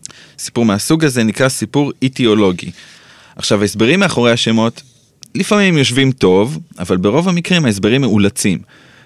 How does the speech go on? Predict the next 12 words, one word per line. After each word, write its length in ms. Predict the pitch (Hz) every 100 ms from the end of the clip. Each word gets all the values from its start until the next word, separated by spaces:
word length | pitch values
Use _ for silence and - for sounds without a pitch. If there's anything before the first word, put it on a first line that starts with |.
| -
כמו 160 | 143
אצל 240 | 156 156 123
בבל, 440 | 98 104 139 127
שנקראה 500 | 104 104 98 120 131
כך 340 | 123 151 131 110
בשם 300 | 104 107 95
בלבול 340 | 92 80 143
השמות. 580 | 139 110 85 82 - - _ _ - -
ולפעמים 480 | 104 104 147 185
גם 140 | 135 110
חסרי 340 | 117 - 135
פשר. 380 | 135 117 - 80